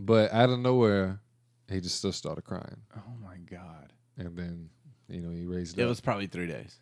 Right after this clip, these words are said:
Speaker 2: I just
Speaker 1: It
Speaker 2: can't
Speaker 1: seems like, but it seems like I've,
Speaker 2: It was
Speaker 1: I
Speaker 2: on
Speaker 1: don't
Speaker 2: the
Speaker 1: know why, I
Speaker 2: windowsill?
Speaker 1: don't, only left them on the windowsill.
Speaker 2: On the windowsill.
Speaker 1: Yeah, on the windowsill.
Speaker 3: To
Speaker 1: In the
Speaker 3: bloom like a
Speaker 1: shoebox.
Speaker 3: little flower.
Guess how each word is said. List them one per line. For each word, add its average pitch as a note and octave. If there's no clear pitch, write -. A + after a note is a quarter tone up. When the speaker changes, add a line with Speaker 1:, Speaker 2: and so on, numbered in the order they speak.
Speaker 2:
I D3
just D3+
Speaker 1:
It -
Speaker 2:
can't C#3+
Speaker 1:
seems D#3+
like, B2
but G#2+
it G#2+
seems C#3+
like A2
I've, F#2+
Speaker 2:
It F#2+
was D3+
Speaker 1:
I F3
Speaker 2:
on F3
Speaker 1:
don't -
Speaker 2:
the D#3
Speaker 1:
know B2+
why, C3+
I -
Speaker 2:
windowsill? C3
Speaker 1:
don't, G3
only G#2+
left A2+
them A#2
on A2+
the A2+
windowsill. G2+
Speaker 2:
On C3+
the C3
windowsill. G2+
Speaker 1:
Yeah, F2+
on F#2
the F#2+
windowsill. F2+
Speaker 3:
To F#2+
Speaker 1:
In G#2
the G#2+
Speaker 3:
bloom F#2
like F2+
a -
Speaker 1:
shoebox. -
Speaker 3:
little F#2
flower. E2